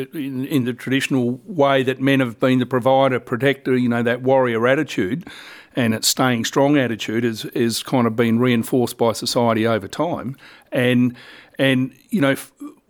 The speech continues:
we do get our, our main identity, or the majority of blokes, and that's why we're talking about it today, get their identity through,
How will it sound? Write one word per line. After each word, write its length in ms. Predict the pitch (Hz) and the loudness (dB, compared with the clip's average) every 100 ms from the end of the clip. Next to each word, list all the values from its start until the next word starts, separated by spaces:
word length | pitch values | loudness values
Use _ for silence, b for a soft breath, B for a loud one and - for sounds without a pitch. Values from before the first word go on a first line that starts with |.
| - - | -12 -2
we 160 | 165 | 0
do 300 | 139 156 170 | 2 2 0
get 280 | 123 135 123 | -2 0 0
our, 360 | 123 117 113 - B B _ | 2 2 0 -4 B B _
our 160 | 123 117 | 0 2
main 500 | 123 123 117 110 - _ _ | 2 2 0 -2 -6 _ _
identity, 480 | 131 117 131 147 117 | -2 2 2 0 -4
or 100 | 107 | -4
the 80 | 113 | -6
majority 580 | 110 101 135 139 147 117 | -6 0 2 4 2 0
of 80 | 101 | -4
blokes, 280 | 98 151 | -4 -4
and 80 | 120 | -2
that's 180 | 123 - | -4 -2
why 140 | 120 | -2
we're 100 | 101 | -2
talking 340 | 98 143 131 120 | -2 -2 0 0
about 220 | 120 113 | 0 0
it 80 | 113 | 0
today, 200 | 139 110 | 0 2
get 220 | 120 135 | 0 0
their 200 | 117 113 | 0 0
identity 480 | 113 123 120 113 110 | 2 2 0 -2 -4
through, 340 | - 131 117 | -2 -2 -2